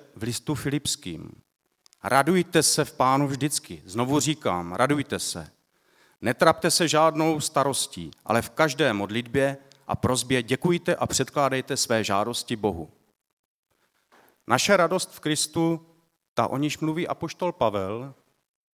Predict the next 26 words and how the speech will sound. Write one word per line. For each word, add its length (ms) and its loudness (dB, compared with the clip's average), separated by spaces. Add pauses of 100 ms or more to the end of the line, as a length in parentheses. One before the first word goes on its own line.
(100)
je 160 0
větší 560 -2
radost, 460 -4
než 200 -4
ta, 360 -4
s 120 -14
níž 160 -2
se 140 0
obvykle 460 -6
setkáváme 960 0 (380)
ve 120 -2
světě 640 -4 (140)
v 40 -20
běžných 460 -4
situacích. 840 -10 (1400)
Já 80 2
mám 140 4
například 480 0
radost, 540 -2
když 420 -8 (1000)
v 20 -10
týdnu 360 0
přijdu 380 -2
domů 300 0
z 80 -8
práce 540 -6